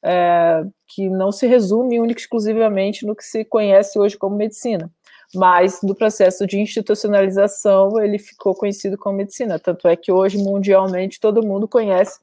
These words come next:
como a medicina da Índia, sendo que não é única e exclusiva. Tem, a gente tem até um,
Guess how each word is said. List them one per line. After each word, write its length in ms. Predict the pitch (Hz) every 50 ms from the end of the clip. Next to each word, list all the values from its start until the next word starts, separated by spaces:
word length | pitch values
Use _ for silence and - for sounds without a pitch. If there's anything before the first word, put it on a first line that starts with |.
| _ - - - _
como 240 | - 208 202 196 202
a 160 | 208 214 208
medicina 840 | 208 196 196 202 202 202 - - - 214 202 202 208 208 220 240 233 - _ _
da 240 | 185 175 190 208
Índia, 540 | 226 226 240 233 233 208 170 175 160 160 - -
sendo 240 | - - 202 202 196
que 260 | - 262 254 262 - -
não 220 | 214 226 220 220
é 100 | 233 240
única 240 | 233 233 240 247 -
e 20 |
exclusiva. 500 | - - 240 233 208 190 202 208 185 165
Tem, 100 | - 165
a 40 | 165 175
gente 120 | 175 180
tem 240 | - 202 196 202 202
até 280 | 190 196 - 185 190
um, 360 | 208 220 233 214 196 180 170